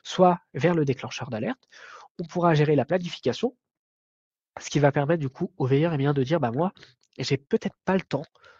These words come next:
toutes les semaines d'aller visiter mon sourcing. Moi, la plupart de mon temps, finalement, je la passe sur la partie publiée.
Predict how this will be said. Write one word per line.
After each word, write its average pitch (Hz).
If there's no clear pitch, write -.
toutes -
les 156
semaines 165
d'aller 139
visiter 151
mon 160
sourcing. 135
Moi, 156
la 120
plupart 156
de 143
mon 131
temps, 190
finalement, 139
je -
la 131
passe 151
sur -
la 120
partie 196
publiée. 165